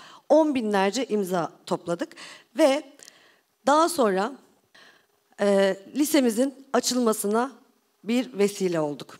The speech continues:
Bu imzaları belediyeye ilettik, gerekli makamlara ilettik ve sağ olsunlar onlar da sesimizi duydu ve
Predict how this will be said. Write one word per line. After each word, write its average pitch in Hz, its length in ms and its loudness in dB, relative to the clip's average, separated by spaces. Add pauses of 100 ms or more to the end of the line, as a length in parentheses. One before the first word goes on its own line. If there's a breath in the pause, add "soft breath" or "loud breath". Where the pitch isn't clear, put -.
(100)
Bu 254 120 2
imzaları 185 720 0 (340)
belediyeye 226 560 2
ilettik, 240 580 -4 (240 loud breath)
gerekli 196 420 0 (100)
makamlara 226 520 -2
ilettik 226 540 -4 (280 loud breath)
ve 220 100 4
sağ 269 200 0
olsunlar 208 540 -2
onlar 233 400 0
da 190 80 -4
sesimizi 185 540 -6
duydu 220 340 -2 (320 loud breath)
ve 240 260 0